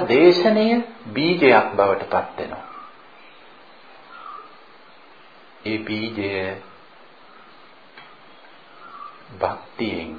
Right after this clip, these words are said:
කිසිම විරුද්ධත්වයකින් තොරව, තර්කයකින් තොරව, ප්‍රතිවිරෝධයකින් තොරව පිළිගන්න පුංචි පස් ටිකක්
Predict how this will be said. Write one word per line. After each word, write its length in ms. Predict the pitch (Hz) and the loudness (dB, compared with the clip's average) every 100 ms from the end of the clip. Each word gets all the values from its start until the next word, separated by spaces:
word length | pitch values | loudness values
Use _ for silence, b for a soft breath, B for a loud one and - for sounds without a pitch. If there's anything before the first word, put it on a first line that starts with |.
| 78 | -14
කිසිම 500 | - - - 160 151 143 | -12 -12 -10 -6 -4 -2
විරුද්ධත්වයකින් 1200 | 120 117 117 - 113 107 - - 101 95 95 90 | 0 2 0 0 -2 -2 -6 -6 -6 -6 -10 -12
තොරව, 340 | - 82 82 76 - - - - - - - - - - - - - - - - - | -10 -8 -8 -10 -16 -20 -20 -20 -20 -20 -20 -20 -20 -20 -20 -20 -20 -20 -20 -20 -4
තර්කයකින් 840 | 113 120 147 - 156 156 151 143 | 2 4 4 2 2 2 -2 -6
තොරව, 380 | 135 95 87 - 78 - - - - - - - - - - - - - | -4 -4 -2 -4 -6 -8 -14 -18 -20 -20 -20 -20 -20 -20 -20 -20 -16 -6
ප්‍රතිවිරෝධයකින් 1120 | 104 127 131 151 165 180 170 156 - 123 110 | -4 0 2 6 10 10 10 4 2 0 -2
තොරව 360 | 110 101 95 92 95 95 - - - - - - - - - - | -2 0 2 0 -2 -4 -8 -20 -20 -20 -18 -16 -18 -20 -20 -4
පිළිගන්න 680 | 120 120 - 98 90 90 90 92 92 - - - - - - - | 0 0 2 0 0 -6 -6 -6 -8 -16 -16 -16 -18 -20 -20 -12
පුංචි 600 | - 113 117 131 127 - | -10 -8 -8 -8 -6 -8
පස් 280 | - 113 104 | -4 -4 -4
ටිකක් 280 | - 101 | -8 -8